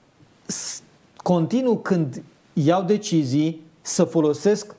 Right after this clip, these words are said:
cuvântul lui Dumnezeu, să folosesc toată informația pe care o am în deciziile pe care le iau. Să mă antrenez continuu,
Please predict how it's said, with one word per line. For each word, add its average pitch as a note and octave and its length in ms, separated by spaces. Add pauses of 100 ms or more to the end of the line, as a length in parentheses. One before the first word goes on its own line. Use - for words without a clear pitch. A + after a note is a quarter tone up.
cuvântul F3 460
lui F#3+ 100
Dumnezeu, F3+ 260
să F3+ 140
folosesc D3+ 320
toată F3+ 200
informația F#3 600
pe D#3+ 140
care D3+ 240
o D3+ 140
am B2 400 (1400)
în F3+ 180
deciziile E3 480
pe D#3+ 160
care C#3+ 200
le C#3 120
iau. A#2+ 220 (420)
Să - 220
mă E3 100
antrenez E3 680 (920)
continuu, F3 840